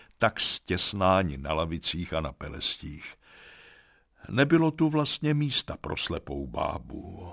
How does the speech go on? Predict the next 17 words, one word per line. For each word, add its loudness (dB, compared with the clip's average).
ale 2
mohli 0
by -2
se -2
místo -2
toho -4
posadit -4
na -2
klín -4
příslušné -4
osoby, 0
která -2
by -4
hádala, -2
kdo -6
to -4
je. -4